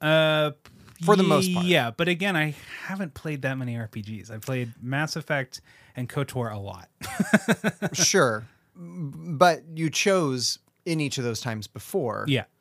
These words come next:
Speaker 2: And now you chose differently.
Speaker 1: Mm-hmm.
Speaker 2: I almost exclusively play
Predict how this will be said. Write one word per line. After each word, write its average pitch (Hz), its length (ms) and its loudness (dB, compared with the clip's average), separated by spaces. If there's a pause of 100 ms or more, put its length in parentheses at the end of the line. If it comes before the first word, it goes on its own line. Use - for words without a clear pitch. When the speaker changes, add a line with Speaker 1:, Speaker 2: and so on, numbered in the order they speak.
(880)
Speaker 2:
And 175 300 0
now 226 240 2
you 240 180 0
chose 160 440 0
differently. - 680 -8
Speaker 1:
Mm-hmm. 135 300 0 (320)
Speaker 2:
I 214 320 4
almost 180 380 -2
exclusively 120 1080 -6
play 110 640 -6